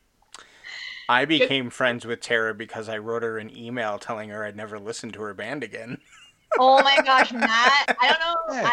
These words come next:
Speaker 2: don't know if you've ever heard this story, R J, but
Speaker 3: No,
Speaker 2: Matt,
Speaker 3: what
Speaker 2: a long
Speaker 3: the
Speaker 2: time
Speaker 3: heck,
Speaker 2: ago,
Speaker 3: Matt?
Speaker 2: he, he wrote some hate mail to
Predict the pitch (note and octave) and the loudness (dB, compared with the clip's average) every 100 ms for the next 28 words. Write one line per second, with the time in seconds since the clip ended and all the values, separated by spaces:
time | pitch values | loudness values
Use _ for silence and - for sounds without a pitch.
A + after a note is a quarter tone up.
0 | B3+ - D4 D4 A#3+ A#3+ C#4 A#3+ A#3+ B3 | 2 0 -6 -10 -4 -4 -2 -6 -6 -10
1 | - A#3 A#3+ G#3 A3 A3 A3 G#3+ G#3 G3+ | -10 -6 -4 -2 -2 -2 -2 0 0 -2
2 | - - B3 A3 G#3+ A3 A#3+ C4 C4 - | -10 -20 -8 2 6 8 8 8 4 0
3 | - B3 A#3 A#3 B3 C4 B3 A3 A#3+ A#3+ | 0 2 4 4 4 0 -2 -2 -4 -4
4 | B3+ C4 C4+ C4+ - - - - C#4+ C4+ | 0 4 6 4 0 -20 -14 -4 -2 -2
5 | - - C4 E4+ D4+ C#4 D#4 D#4 - C#4+ | -8 -18 -2 2 4 6 6 4 0 -4
6 | B3 A#3+ C4 - A#3 A3+ G#3+ A3 G#3+ _ | -2 -2 -2 -2 0 2 2 0 -2 _
7 | - B3 A3 A3 G#3+ | -8 -4 0 0 -2